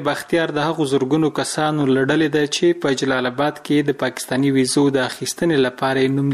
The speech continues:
لیکنه کړې ده. دی وایي د ده په څیر ډیری افغانان پاکستان ته په دې خاطر ځي چې کورنۍ، خپلوان او د کار روزګار یوه اندازه برخه یې په دغه هیواد کې دي. بختیار زیاتوي چې نیمه کورنۍ او خپلوان یې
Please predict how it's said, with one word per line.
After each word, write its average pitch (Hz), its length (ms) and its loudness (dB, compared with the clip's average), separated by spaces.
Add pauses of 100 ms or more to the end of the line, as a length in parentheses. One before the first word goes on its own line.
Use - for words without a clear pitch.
لیکنه 135 400 -2
کړې 117 240 -4
ده. - 80 -6 (840)
دی 170 220 4
وایي 175 240 2 (140)
د 165 160 4
ده 170 160 2
په 175 60 0 (100)
څیر 170 260 2
ډیری 151 320 2
افغانان 156 640 -2
پاکستان 151 580 -4
ته 135 140 -4
په 135 100 -2
دې 156 160 0
خاطر 139 300 0
ځي 151 220 0
چې 180 200 -2
کورنۍ، 147 540 2
خپلوان 143 520 0 (140)
او 135 40 2 (140)
د 131 160 -2
کار 139 240 0
روزګار 135 440 0
یوه 127 180 2
اندازه 120 380 -4
برخه 180 280 0
یې 175 60 2 (440)
په 120 160 -4
دغه 123 260 -2
هیواد 151 380 0
کې 123 160 -12
دي. - 80 -18 (960)
بختیار 139 460 0
زیاتوي 139 480 2
چې 151 200 0
نیمه 143 220 0 (100)
کورنۍ 135 440 2
او 135 120 2
خپلوان 135 420 0
یې 127 60 4